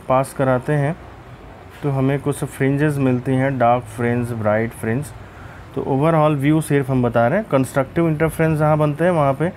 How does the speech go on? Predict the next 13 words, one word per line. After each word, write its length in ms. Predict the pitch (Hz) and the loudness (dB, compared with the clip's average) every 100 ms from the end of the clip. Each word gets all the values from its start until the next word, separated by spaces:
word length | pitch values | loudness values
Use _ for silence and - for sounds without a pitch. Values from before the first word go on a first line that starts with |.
| - - - 110 | -10 -20 -12 -2
bright 300 | 117 135 151 | 2 2 0
fringes 400 | 151 151 156 147 | 0 2 2 2
बनती 320 | 151 143 165 | 0 2 2
हैं 220 | 170 214 - - - - | 2 0 -6 -16 -16 -12
और 80 | 127 | -6
जहाँ 240 | 120 123 127 | 0 2 2
पे 140 | 135 | 0
destructive 580 | 123 113 - 127 - 165 | 0 0 -2 -2 0 0
interference 540 | 151 160 151 147 147 | 2 0 0 0 0
होता 240 | 143 143 147 | -2 2 2
है, 120 | 160 | 2
वहाँ 220 | 151 147 | 2 2
पे 160 | 165 | 0